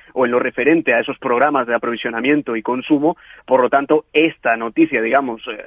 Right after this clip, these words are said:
ha sido una de las negativas, porque paralelamente veníamos, eh, viendo cómo analistas de Barclays, por ejemplo, llevaban a cabo un upgrade en la compañía,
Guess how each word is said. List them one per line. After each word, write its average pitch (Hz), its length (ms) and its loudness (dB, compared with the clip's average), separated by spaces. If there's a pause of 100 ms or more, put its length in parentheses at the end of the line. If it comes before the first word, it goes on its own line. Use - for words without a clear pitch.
ha 107 160 -4
sido 139 220 0
una 135 240 0
de 127 60 0
las 127 180 0
negativas, 143 720 0 (300)
porque 165 420 0 (100)
paralelamente 135 640 2
veníamos, 139 440 0 (400)
eh, 123 200 0
viendo 147 280 4
cómo 143 320 4
analistas 131 560 0
de 117 320 0
Barclays, 131 420 2
por 131 160 -4
ejemplo, 151 380 0
llevaban 131 320 2
a 131 80 -2
cabo 143 180 2
un 143 140 0
upgrade 147 460 2
en 117 100 -4
la 113 80 -2
compañía, 135 520 0